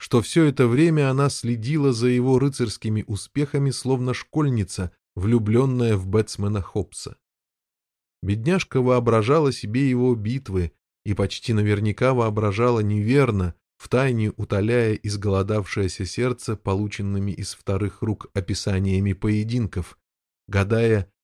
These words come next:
чей знак занимает сегодня почетное место.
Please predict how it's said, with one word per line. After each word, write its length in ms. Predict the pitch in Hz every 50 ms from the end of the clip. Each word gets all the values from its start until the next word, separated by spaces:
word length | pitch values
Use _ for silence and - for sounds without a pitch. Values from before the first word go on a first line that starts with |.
| _ _ _ -
чей 320 | - - 139 143 139 131
знак 420 | 107 95 101 120 135 147 139 -
занимает 640 | - 95 98 107 107 107 107 110 117 120 120 107 -
сегодня 540 | - - 110 104 107 107 107 104 104 104 98
почетное 680 | - 101 98 - - 104 95 - - 104 101 104 104
место. 500 | 107 113 104 90 85 - - - - -